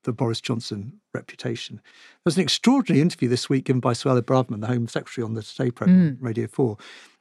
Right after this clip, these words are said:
Speaker 1: where she was talking about the targets, which at that point were still the government's targets, and they'd been set, as Robert was saying, when Rishi Sunak was the Chancellor of the Exchequer,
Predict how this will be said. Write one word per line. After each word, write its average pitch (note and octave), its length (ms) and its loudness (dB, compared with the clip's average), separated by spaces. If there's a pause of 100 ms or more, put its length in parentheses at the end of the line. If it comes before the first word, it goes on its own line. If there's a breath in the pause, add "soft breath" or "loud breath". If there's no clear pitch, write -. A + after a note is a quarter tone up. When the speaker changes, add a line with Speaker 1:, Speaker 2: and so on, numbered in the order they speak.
Speaker 1:
where D#3 120 4
she E3+ 140 2
was D3 80 2
talking F#3+ 300 4
about C3 180 2
the B2 60 -2
targets, - 500 0
which - 180 -4 (140)
at F3 140 2
that - 180 0
point B2+ 420 2 (380 soft breath)
were D#3+ 280 6
still G3 280 4
the C#3+ 100 0
government's C#3 400 2
targets, D3 640 0 (200)
and B2+ 120 4
they'd B2+ 140 4
been B2+ 100 0
set, - 300 0
as A#2 120 -6
Robert C3 160 0
was A#2 100 -10
saying, A#2 160 -2
when A#2+ 100 0
Rishi A#2 240 -4
Sunak A#2+ 260 -2
was A#2+ 200 -8
the C#3 120 -14
Chancellor A#2 360 -6
of - 20 -14
the A2+ 40 -14
Exchequer, - 440 -4